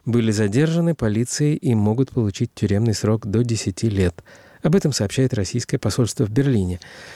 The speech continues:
Задержанные обвиняются в нанесении телесных повреждений и неповиновении сотрудникам полиции.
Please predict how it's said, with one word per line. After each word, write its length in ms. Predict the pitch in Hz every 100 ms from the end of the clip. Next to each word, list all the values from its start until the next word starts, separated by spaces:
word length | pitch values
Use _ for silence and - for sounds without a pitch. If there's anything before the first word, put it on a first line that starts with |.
| -
Задержанные 680 | - 110 110 180 190 196 196
обвиняются 500 | 170 160 165 160 160
в 60 | 139
нанесении 540 | 143 139 - 139 135
телесных 460 | 127 131 127 - -
повреждений 680 | 127 117 117 113 151 151 139
и 60 |
неповиновении 760 | 131 127 117 117 113 131 156 147
сотрудникам 600 | - 113 131 127 127 131
полиции. 640 | 160 143 95 - 95 -